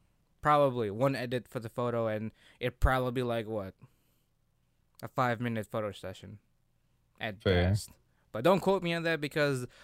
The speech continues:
Speaker 1: uh, blowjob prices are not final. You know how the economy is. It, the, the supply and demand goes up and down a lot, so, you know, you gotta keep,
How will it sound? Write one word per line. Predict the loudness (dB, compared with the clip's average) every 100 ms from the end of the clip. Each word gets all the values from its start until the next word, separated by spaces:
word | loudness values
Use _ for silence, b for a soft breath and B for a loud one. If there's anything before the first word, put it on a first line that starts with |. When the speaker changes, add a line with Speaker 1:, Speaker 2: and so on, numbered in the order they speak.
| B B B _ -2
Speaker 1:
uh, | 2 2 2 2 0 -2
blowjob | 0 2 2 4 2 2
prices | -2 -2 -2 -2
are | -2
not | 0 -2
final. | -2 -4 -4 -4
You | -4 -2
know |
how | -2
the | -2
economy | -4 -4 -4 -4
is. | -2 -4 -6
It, | -12 -14 _ b b b -10
the, | -4 -2 0 0 -2 -4 -10
the |
supply | -8 -2 0
and | 2
demand | 2 0 -2 -2
goes | 0 0
up | -2
and | -4
down | -4 -4 -6
a | -8
lot, | -10 -10
so, | -8 -8 -8 -12 _ _ _ _ _ _ _ _ _ _ -18
you |
know, | -16 -16 -20 _ _ _ _ _ _ _ _ _ _ _ _ _ _ _ -20 -10
you |
gotta | -8
keep, | -6 -10